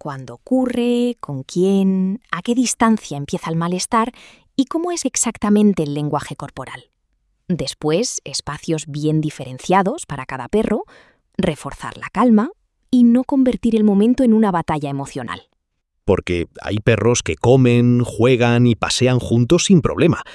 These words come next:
Speaker 2: pero no toleran compartir su punto exacto de descanso. Ese matiz dice mucho sobre cómo perciben la seguridad.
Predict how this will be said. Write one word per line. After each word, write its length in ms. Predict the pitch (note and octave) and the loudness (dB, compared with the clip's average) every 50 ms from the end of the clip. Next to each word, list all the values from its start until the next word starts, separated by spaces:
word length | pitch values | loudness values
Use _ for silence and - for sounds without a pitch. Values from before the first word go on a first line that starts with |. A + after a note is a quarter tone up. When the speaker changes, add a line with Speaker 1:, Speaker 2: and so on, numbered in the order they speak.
| - - _ _ _ _ _ _ | -20 -20 _ _ _ _ _ _
Speaker 2:
pero 200 | - C#3+ C#3 D3 | -2 0 0 2
no 140 | D3+ F3+ A3 | 2 0 0
toleran 380 | A3 - C#4 C4 C4+ B3 A3+ G#3 | 0 -2 -4 -4 -2 -2 -2 0
compartir 520 | - F#3+ E3 D3 - A2 - - F3 F#3 | 0 0 0 2 0 -2 -2 -2 -4 -4
su 220 | E3 - - B2 A2 | -4 -2 -2 -4 -4
punto 460 | - - G#3 A3 G#3 G3+ - F#3+ C#3+ | -2 -2 0 0 0 2 2 2 0
exacto 500 | G#2 F#2+ - - - A#2 - - - F2 | 0 0 -2 -2 -2 -4 -4 -4 -6 -6
de 120 | D2 C#2 C2 | -4 -4 -6
descanso. 540 | C2 C#2 - - - - - - - - _ _ _ _ _ _ _ _ _ | -6 -8 -8 -8 -6 -6 -6 -6 -8 -10 _ _ _ _ _ _ _ _ _
Ese 240 | - D3+ D#3 - F#3 | -6 -4 -4 -2 -2
matiz 440 | F3 D#3+ C#3 - D3 E3 - - - - | -2 -2 0 -2 -4 -4 -4 -8 -14 -10
dice 340 | A#2 A2+ B2+ - - - | -6 -6 -6 -4 -2 -2
mucho 400 | A2 G2 G#2 C3 C3+ B2+ - - | -2 0 0 0 -2 -2 -4 -6
sobre 320 | F3 - - C3 G#2 G2+ - - _ - | -4 -2 -2 -2 -2 -2 -4 -6 _ -2
cómo 300 | - B2+ A#2+ A#2+ G2+ F2 | 0 2 2 2 2 0
perciben 440 | - F2 - - - G#2+ - D#2 | 0 -4 -4 0 -2 0 0 0
la 80 | C#2+ C2+ | -4 -4
seguridad. 480 | C2+ - - - - - - - - | -6 -6 -8 -8 -10 -12 -10 -12 -12